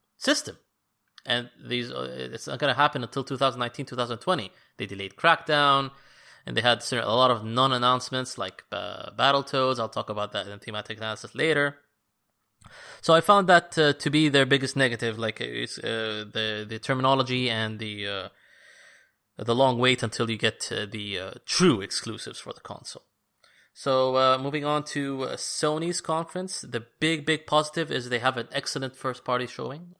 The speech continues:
Uh, it was absolutely, the, the, whatever they showed was, uh, intriguing, and, uh,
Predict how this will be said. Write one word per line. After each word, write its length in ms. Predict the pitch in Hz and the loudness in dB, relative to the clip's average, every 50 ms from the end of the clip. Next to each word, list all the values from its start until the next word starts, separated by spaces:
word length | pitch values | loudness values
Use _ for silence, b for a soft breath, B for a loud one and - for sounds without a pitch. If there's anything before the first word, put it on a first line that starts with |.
| - - | -12 -8
Uh, 320 | 113 110 110 107 107 104 110 | -8 -6 -4 -4 -6 -6 -6
it 60 | 113 | -6
was 240 | 117 120 113 - - - | -6 -6 -8 -8 -4 -2
absolutely, 500 | 127 123 - - 127 127 131 - 120 120 | -2 -2 -2 -6 -8 -8 -6 -6 -8 -6
the, 240 | 110 113 113 113 110 | -6 -6 -6 -6 -6
the, 240 | 110 113 117 117 | -6 -8 -8 -6
whatever 340 | 117 113 117 120 139 131 139 | -6 -4 -2 -2 0 0 0
they 120 | 131 123 117 | -2 -2 -4
showed 300 | - - 127 127 123 120 | -4 -4 -4 -4 -4 -4
was, 280 | 117 110 107 107 - | -6 -8 -8 -8 -8
uh, 200 | 110 104 104 101 b b b b b b b b b b b | -6 -4 -4 -4 b b b b b b b b b b b
intriguing, 600 | - 123 - - - 143 143 139 160 185 214 220 - _ _ _ _ _ _ _ _ - | -10 -8 -6 0 2 2 2 2 0 -2 -2 -6 -10 _ _ _ _ _ _ _ _ -4
and, 400 | 123 110 110 110 110 110 110 110 | -2 -2 -2 -2 -4 -4 -4 -4
uh, 880 | 110 107 107 107 107 107 104 104 104 104 101 104 110 110 - - 117 | -2 -2 -2 -2 -2 -2 -4 -4 -4 -4 -4 -6 -6 -10 -12 -12 -14